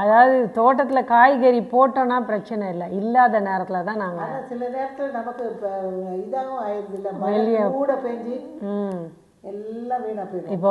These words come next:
Speaker 1: வரப்போறது மழைக்காலம் தான்.
Speaker 2: ஆமா.
Speaker 1: தீபாவளி, அதுக்கப்புறம்
Speaker 2: ஆமா.
Speaker 1: நல்ல மழை.
Speaker 2: தீபாவளியோட மழை தானே.
Speaker 1: அந்த நேரத்துலலாம் என்ன பண்ண போறோம்னு தெரியல. இந்த கொஞ்சம் கேப்ல தான் வெளியே வந்துட்டு போகணும், அந்த மாதிரி இருக்கும்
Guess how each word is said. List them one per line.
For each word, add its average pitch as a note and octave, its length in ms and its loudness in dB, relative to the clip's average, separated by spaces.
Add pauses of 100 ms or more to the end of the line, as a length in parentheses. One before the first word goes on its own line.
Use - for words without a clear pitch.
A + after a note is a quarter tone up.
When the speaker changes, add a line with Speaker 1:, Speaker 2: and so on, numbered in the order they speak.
(120)
Speaker 1:
வரப்போறது B3+ 640 4
மழைக்காலம் A3 560 2
தான். G3 240 -4
Speaker 2:
ஆமா. F3+ 180 -6
Speaker 1:
தீபாவளி, A3 500 2 (540)
அதுக்கப்புறம் F3+ 560 -6
Speaker 2:
ஆமா. G3 160 -4
Speaker 1:
நல்ல F3 420 -4
மழை. G3 260 0 (440)
Speaker 2:
தீபாவளியோட A#3 580 -4 (120)
மழை A3+ 260 -2
தானே. G3 180 -4 (880)
Speaker 1:
அந்த G3+ 160 0 (140)
நேரத்துலலாம் B3 680 4
என்ன A3+ 140 0 (260)
பண்ண A3 320 -2
போறோம்னு A3 340 -2
தெரியல. A3 240 0 (100)
இந்த F#3+ 120 -4 (240)
கொஞ்சம் G#3 380 -2
கேப்ல A#3 420 2
தான் A#3+ 160 0
வெளியே A3 280 0
வந்துட்டு F#3 340 -4
போகணும், E3 260 -6
அந்த E3 260 -8
மாதிரி F#3 300 -6
இருக்கும் - 260 -18